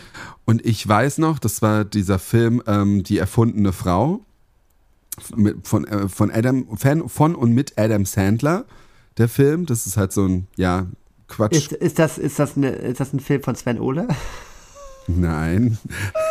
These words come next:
Speaker 1: Du bist so ein Arsch. <laughs>
Speaker 2: Sorry.
Speaker 1: Nein, aber
Speaker 2: Okay.
Speaker 1: der Film, ja, also, ne, ist halt so ein Ami-Humor, ist Adam
Speaker 2: Ja.
Speaker 1: Sandler-Humor und ich fand ihn ganz witzig. Da spielt auch die, wie Jennifer Aniston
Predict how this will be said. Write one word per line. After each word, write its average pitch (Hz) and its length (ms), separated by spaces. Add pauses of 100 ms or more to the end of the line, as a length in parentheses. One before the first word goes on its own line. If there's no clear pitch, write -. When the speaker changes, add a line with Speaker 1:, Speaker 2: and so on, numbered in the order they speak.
(160)
Speaker 1:
Du - 120
bist - 240
so 87 80
ein 87 160
Arsch. 80 500 (460)
<laughs> - 460
Speaker 2:
Sorry. - 120
Speaker 1:
Nein, 120 400 (120)
aber 127 240
Speaker 2:
Okay. 135 80
Speaker 1:
der 123 140
Film, 131 380
ja, 104 200
also, 113 440 (120)
ne, 117 220
ist 113 220
halt 107 160
so 104 140
ein 98 180
Ami-Humor, 110 580
ist 101 120
Adam 104 320
Speaker 2:
Ja. - 40
Speaker 1:
Sandler-Humor 113 800
und 104 300
ich - 160
fand 131 160
ihn 120 80
ganz 107 260
witzig. 139 500 (360)
Da 107 160
spielt - 420
auch 101 120
die, 107 380
wie 107 220
Jennifer 110 540
Aniston 147 720